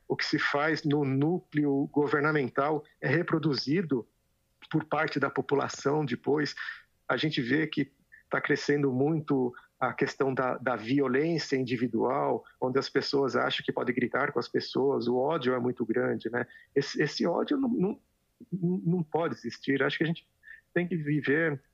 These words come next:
em, em harmonia numa sociedade. A gente tá no século vinte e um, como a gente vai ficar dividindo nós contra eles, vermelho contra azul, preto contra branco,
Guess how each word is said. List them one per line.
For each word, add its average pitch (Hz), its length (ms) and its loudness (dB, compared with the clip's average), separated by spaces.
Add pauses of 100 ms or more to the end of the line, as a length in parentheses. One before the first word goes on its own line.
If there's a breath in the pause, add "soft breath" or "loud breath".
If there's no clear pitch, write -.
(120)
em, 139 280 0
em 135 60 2
harmonia 135 460 2
numa 131 220 0
sociedade. 135 600 0
A 120 40 2
gente 139 160 -4
tá 165 100 -2
no 190 80 0
século 180 380 -2
vinte 160 260 -2
e 143 60 2
um, 151 180 0 (200 loud breath)
como 180 180 0
a - 20 0
gente 151 180 0
vai 147 120 2
ficar - 240 -2
dividindo 127 680 0 (100)
nós 135 280 0
contra 120 360 0
eles, 123 460 0 (140 loud breath)
vermelho 131 440 2
contra 135 340 0
azul, 117 460 0
preto 147 280 0
contra 123 260 0
branco, 139 580 -2